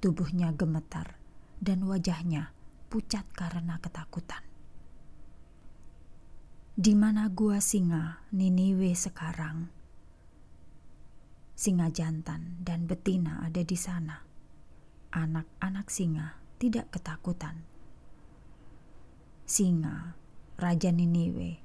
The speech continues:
membunuh orang untuk memberi makan anak-anaknya dan betinanya. Ia memenuhi gua-guanya dengan tubuh laki-laki. Ia memenuhi gua-guanya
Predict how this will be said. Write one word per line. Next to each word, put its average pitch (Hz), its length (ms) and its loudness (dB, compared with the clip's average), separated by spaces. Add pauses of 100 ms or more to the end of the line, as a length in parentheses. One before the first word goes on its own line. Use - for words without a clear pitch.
(560)
membunuh 202 560 6
orang 170 480 2
untuk 180 320 0
memberi 175 400 4
makan 190 480 -2
anak-anaknya 170 1120 -2
dan 160 320 0
betinanya. 160 800 -2 (960)
Ia 175 320 4
memenuhi 156 640 0
gua-guanya 185 1040 2 (160)
dengan 180 320 4
tubuh 170 320 2
laki-laki. 160 800 -4 (960)
Ia 240 160 8
memenuhi 180 640 4
gua-guanya 175 1120 2